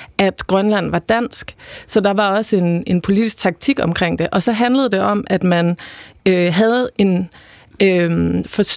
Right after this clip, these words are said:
altså, havde en opfattelse af fra dansk side, at grønlandsk var et primitivt sprog, som slet ikke kunne bruges til at oplyse. Altså, øhm, hvis vi tager et citat fra den der, øh, øh, store grønlandskommission, øh, fra nitten halvtreds, så skrev de: "Endvidere må det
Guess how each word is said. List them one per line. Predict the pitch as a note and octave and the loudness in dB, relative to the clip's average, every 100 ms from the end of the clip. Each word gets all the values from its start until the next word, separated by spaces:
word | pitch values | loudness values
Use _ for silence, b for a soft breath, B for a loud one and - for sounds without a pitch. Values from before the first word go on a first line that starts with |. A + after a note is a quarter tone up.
| - | -2
altså, | G3+ F#3+ G3 F#3+ | -2 0 0 -2
havde | G3 A3+ B3 | 0 2 2
en | - | 0
opfattelse | A3 - B3 F3+ F3 F#3+ | -4 -2 -2 0 0 0
af | F3+ | 0
fra | F3+ | 0
dansk | F3+ G3+ - - | 0 0 -2 0
side, | G3+ G3+ A3+ | 2 2 2
at | - F3 | -2 -2
grønlandsk | - F#3+ A3 G#3 F3+ - | 0 2 2 2 -2 -2
var | F3 E3+ - | -2 0 -2
et | E3+ | -2
primitivt | - A3 A#3 - G3+ - | 2 2 2 2 0 -2
sprog, | - A3+ G3 | 0 0 2
som | G3 F#3+ | 0 0
slet | - G#3 | 2 2
ikke | G#3+ A3+ - | 2 -2 -6
kunne | - F#3 - | -2 -2 0
bruges | F#3 G#3+ A#3+ C#4+ - | 2 4 2 0 -4
til | - G#3 G3 - - | 0 2 0 -4 -2
at | G3 | 0
oplyse. | - F#3 F#3+ F#3 E3+ - F3+ | 2 0 2 2 2 0 0
Altså, | F3+ G3 F3+ B B B - | 2 2 0 B B B 0
øhm, | G3 F3+ E3+ F3 | 4 4 4 4
hvis | F#3 F3+ | 2 0
vi | |
tager | G3 A3+ | 0 0
et | G#3 | 0
citat | - - A#3+ A3 | -4 -2 0 0
fra | - F3 | -2 0
den | F#3+ F#3 | 2 0
der, | E3+ F3 E3 E3 | 0 0 0 0
øh, | E3 D#3+ E3 B B B B - | 0 0 -2 B B B B 0
øh, | F#3 | 2
store | E3+ - G#3+ A#3 | 2 2 2 2
grønlandskommission, | F3+ F#3 A3 A3+ - G3 F3 G3 F3 E3 B B B - | 2 2 2 0 0 0 2 2 2 0 B B B -2
øh, | F#3+ F3+ E3 E3 | 2 4 2 2
fra | - | 2
nitten | F3 F#3+ G#3+ | 4 4 2
halvtreds, | G3 E3+ G3+ G3+ | 2 0 0 0
så | A3 | -2
skrev | - A3 G#3 | 0 0 2
de: | G3+ - | 0 2
"Endvidere | G3 F#3+ G#3+ C#4+ | 2 4 2 2
må | G#3 | 2
det | - - | 0 0